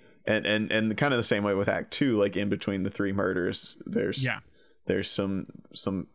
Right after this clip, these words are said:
Speaker 1: connective tissue that could be trimmed.
Speaker 2: Yeah, I, I agree. I agree. And we'll talk about that 'cause he did, there was stuff that was cut from the movie. Um, but it just felt like it needed, like, another week or two of ed-, like, a few weeks of editing, it feels like. With,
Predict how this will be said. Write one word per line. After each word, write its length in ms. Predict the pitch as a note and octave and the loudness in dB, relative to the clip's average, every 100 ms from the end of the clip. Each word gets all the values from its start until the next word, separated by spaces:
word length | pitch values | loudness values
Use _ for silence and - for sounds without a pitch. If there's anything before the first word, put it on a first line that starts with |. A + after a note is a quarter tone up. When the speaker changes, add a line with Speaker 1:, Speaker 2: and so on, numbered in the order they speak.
| - - - - | -20 -18 -16 -4
Speaker 1:
connective 540 | A#2 G2+ G2+ - G2 | 0 0 0 -2 -2
tissue 380 | - G2 - - | -2 -2 0 -2
that 140 | - | -2
could 100 | - | -4
be 120 | - - | -4 -4
trimmed. 440 | - A1+ B1+ - - _ _ _ _ _ - _ | -6 -6 -8 -12 -18 _ _ _ _ _ -20 _
Speaker 2:
Yeah, 220 | C3 A2+ G2+ - C3 | -6 -6 -6 -10 -6
I, 160 | C3 - | -6 -2
I 200 | D3+ D#3 | 0 0
agree. 320 | C#3 A#2 G#2+ - | -2 -6 -12 -6
I 140 | B2+ | -4
agree. 260 | B2+ A#2+ G#2 | -4 -6 -6
And 140 | B2 | -4
we'll 100 | C#3+ | -4
talk 140 | C#3 D#3 | 0 -2
about 140 | C3 | 0
that 280 | B2+ A#2+ - | -2 -4 -6
'cause 120 | A#2+ | -10
he 60 | C3 | -6
did, 260 | C3+ A2 B2+ | -4 -6 -6
there 120 | C#3 | -4
was 180 | D#3 C#3+ | -2 -4
stuff 180 | C#3+ - | -6 -8
that 60 | |
was 120 | A2+ - | -12 -6
cut 260 | C3+ - | -6 -4
from 80 | A#2 | -4
the 80 | A#2 | -2
movie. 360 | A#2 G#2+ A2+ - _ _ _ A#2 | -2 -4 -10 -16 _ _ _ -4
Um, 360 | B2 B2 A#2 - | 0 0 0 -4
but 140 | A#2+ | -6
it 160 | C#3+ C#3 | -2 -2
just 120 | C3 | -2
felt 120 | D#3+ D3+ | -2 0
like 80 | |
it 60 | C#3 | 0
needed, 200 | C#3 B2+ | 0 2
like, 220 | B2+ A#2 - - _ _ _ _ _ _ _ _ | 0 -4 -8 -20 _ _ _ _ _ _ _ _
another 680 | C#3 C#3+ D3 C#3+ C3+ B2+ B2 A#2 | 2 4 6 4 2 2 0 0
week 240 | B2+ A#2+ | -2 0
or 60 | B2 | -2
two 240 | - B2 | -2 -2
of 100 | A2+ G2+ | -2 -6
ed-, 140 | A2 | -8
like, 120 | G2 A2 | -8 -2
a 20 | |
few 160 | B2+ A#2+ | 0 0
weeks 180 | A2 | -2
of 80 | A#2+ | -4
editing, 440 | A2 G#2 F2+ G#2 E2+ | -4 -4 -6 -10 -10
it 100 | G#2+ | -10
feels 280 | F#2+ F#2 E2+ | -10 -10 -12
like. 180 | E2 - - _ _ | -14 -14 -20 _ _
With, 120 | A#2+ | -8